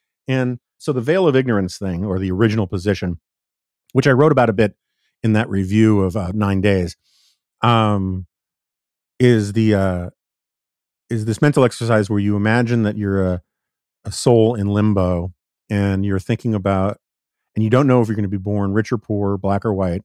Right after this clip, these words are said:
I guess I was talking to Salatan about this a little bit today, too. Um, you don't know if you're gonna be born rich or poor, black or white, uh, tall or short, healthy or sick,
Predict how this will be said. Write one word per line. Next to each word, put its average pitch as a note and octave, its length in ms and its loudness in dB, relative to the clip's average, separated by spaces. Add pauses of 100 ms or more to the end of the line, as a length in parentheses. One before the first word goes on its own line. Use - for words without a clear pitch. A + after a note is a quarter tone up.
I A#2 60 -8
guess G#2+ 180 -6
I A2+ 40 0
was F#2+ 80 -6
talking F#2 260 -8
to F2 40 -8
Salatan F#2 460 -6
about D#2 140 -8
this E2 140 -14
a F#2 40 -10
little F2+ 80 -8
bit D#2+ 140 -14
today, D#2+ 260 -10
too. F#2 180 -6 (680)
Um, G2 500 2 (480)
you B2 80 2
don't C3 80 6
know B2+ 80 4
if - 0 -
you're B2+ 140 4
gonna A2 100 0
be - 20 2
born A2 200 2
rich D3 180 0
or D#3+ 80 2
poor, C3 300 0
black B2 260 2
or B2+ 100 -2
white, A2+ 400 0 (580)
uh, F2+ 200 -2
tall C#3 180 4
or C#3 80 4
short, A#2 480 2
healthy C3+ 400 -2
or B2+ 100 0
sick, - 440 0